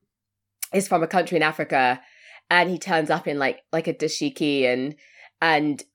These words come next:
he's literally, he's like, "I bust in, the buses just got here from, like, somewhere in Africa." And, um, there's a bit where he's literally holding a spear. He gets murdered, like, kind of con-, like,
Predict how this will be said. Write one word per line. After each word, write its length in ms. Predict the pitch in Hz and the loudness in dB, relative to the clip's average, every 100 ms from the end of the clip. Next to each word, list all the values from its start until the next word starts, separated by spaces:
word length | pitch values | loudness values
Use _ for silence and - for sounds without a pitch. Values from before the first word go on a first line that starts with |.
| _ _ _ - | _ _ _ -14
he's 380 | 170 185 165 | -2 0 2
literally, 1000 | 160 160 - - 160 151 147 143 131 - - | 4 4 4 -4 -2 0 0 0 -4 -6 -14
he's 200 | 175 175 | -6 -2
like, 140 | 160 | 0
"I 100 | 170 | 0
bust 340 | 165 160 175 - | 0 -2 0 0
in, 160 | 147 | 0
the 80 | 143 | 0
buses 360 | 135 151 156 - | -2 -2 -4 -6
just 260 | 143 147 | -8 -4
got 200 | 147 139 | 0 0
here 320 | 165 131 120 147 _ _ _ - | 0 0 -2 -4 _ _ _ -2
from, 180 | 175 147 | 0 2
like, 320 | 127 117 - _ _ | 0 -2 -6 _ _
somewhere 320 | - 156 135 | -2 0 2
in 80 | 135 | 2
Africa." 520 | 139 151 127 - 117 - - - - - | 0 -2 -6 -4 -4 -6 -16 -20 -20 0
And, 400 | 175 170 165 160 160 | 4 6 4 0 -2
um, 520 | - 170 160 160 156 - | 2 6 6 4 0 -2
there's 200 | 185 196 | 0 0
a 40 | 196 | 2
bit 200 | 214 - | 0 0
where 60 | |
he's 120 | 190 | -4
literally 340 | 160 - - 160 | -2 -4 -4 -4
holding 320 | 160 147 143 | -2 0 -2
a 60 | 139 | -4
spear. 640 | - 175 165 151 147 147 - - | -2 2 4 4 2 0 -10 -6
He 120 | 220 | 2
gets 240 | 196 - 180 | 2 2 0
murdered, 540 | 165 160 165 170 165 | 0 2 4 4 4
like, 160 | 160 - | 0 0
kind 260 | 170 156 | -2 -2
of 100 | 147 | -2
con-, 200 | - 170 - | -4 -6 -2
like, 240 | 165 151 | 0 0